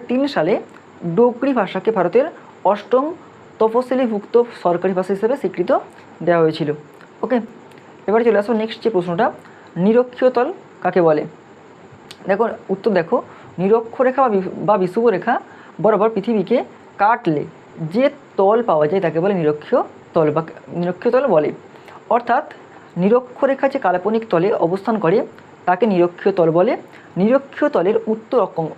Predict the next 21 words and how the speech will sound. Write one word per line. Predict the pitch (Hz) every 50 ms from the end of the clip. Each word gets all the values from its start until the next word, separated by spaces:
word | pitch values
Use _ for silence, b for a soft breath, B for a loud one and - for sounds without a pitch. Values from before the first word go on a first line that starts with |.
| - -
অংশকে | - 175 196 196 - - 170 - 254 - -
উত্তর | 185 190 - - - 220 220
গোলার্ধ | 220 226 226 226 226 - 330 427 - B B B B B B -
আর | - 170
দক্ষিণ | 170 156 185 180 - - 247
অংশকে | 233 190 165 - - - -
দক্ষিণ | 165 165 - 175 165
গোলার্ধ | 170 175 190 - 214
বলে। | - 151 143 - - - - B B B B B B
আমরা | - 180 202 220
যদি | 220 247 269 - - -
ভালো | - 185 190 202
করে | 208 240 247
এটা | 240 226 220
লক্ষ্য | 190 - - -
করে | 220 220 185
দেখি, | 160 156 156 220 247 339 - B B B B B B B -
এ |
হচ্ছে | 220 220 220 269
নিরক্ষীয় | 233 196 175 180 - - - - 220
তল। | 220 180 151 147